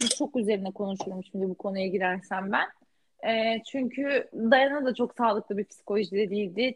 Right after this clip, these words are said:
Çok sağlıklı adımlar atmadı. E,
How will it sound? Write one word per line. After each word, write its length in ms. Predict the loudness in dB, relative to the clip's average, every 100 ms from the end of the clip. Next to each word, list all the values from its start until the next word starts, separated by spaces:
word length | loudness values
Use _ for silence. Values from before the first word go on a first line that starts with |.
| -2
Çok 200 | -4 0
sağlıklı 480 | 4 4 2 2 0
adımlar 440 | 2 0 0 2 2
atmadı. 680 | 0 _ -2 2 2 2 -2 _ _ _ _ _
E, 60 | 2